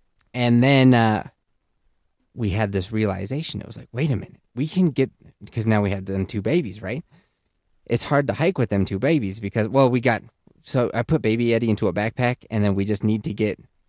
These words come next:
another backpack for Yeti Junior, which actually is coming in the mail today.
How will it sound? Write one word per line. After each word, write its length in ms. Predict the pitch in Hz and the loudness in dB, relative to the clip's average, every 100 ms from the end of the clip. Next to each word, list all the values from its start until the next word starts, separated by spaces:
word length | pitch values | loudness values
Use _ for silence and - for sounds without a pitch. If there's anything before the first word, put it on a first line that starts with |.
| _ - | _ -4
another 320 | 95 104 131 | 0 2 0
backpack 420 | 131 - 139 127 - | 0 -2 -2 -4 -4
for 160 | 107 | -4
Yeti 260 | 101 107 92 | -2 -2 -2
Junior, 300 | 104 127 147 | -2 0 0
which 200 | 104 104 | -2 -2
actually 420 | 190 208 147 120 | 0 2 2 0
is 80 | 104 | 0
coming 320 | 123 120 120 | 0 2 4
in 100 | 117 | 4
the 80 | 113 | 4
mail 280 | 123 135 123 | 4 2 0
today. 580 | 113 113 165 180 139 | -4 0 4 4 4